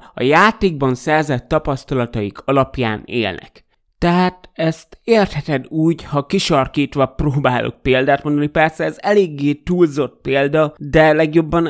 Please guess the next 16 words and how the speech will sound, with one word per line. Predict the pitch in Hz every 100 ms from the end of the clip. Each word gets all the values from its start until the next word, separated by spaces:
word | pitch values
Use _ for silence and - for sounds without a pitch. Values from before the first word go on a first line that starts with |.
| -
ezt | 196 - -
lehet | 151 147 143 139 -
legérthetőbben | 160 147 135 - 139 143 135 131 131 131
rávetíteni | 151 156 147 - - 147 135 139 131 135 131 135
erre | 139 143 135 131
a |
sztereotípiára, | 127 - 143 147 147 160 156 160 147 151 151 147 -
hogy | - 156 151
ha | 143 151
te | 165
Call | 160 240
of | 185 139
Duty-val | 139 147 127 120
játszol, | 147 180 - 180 156 - -
akkor | 147 - 165 160
az | 151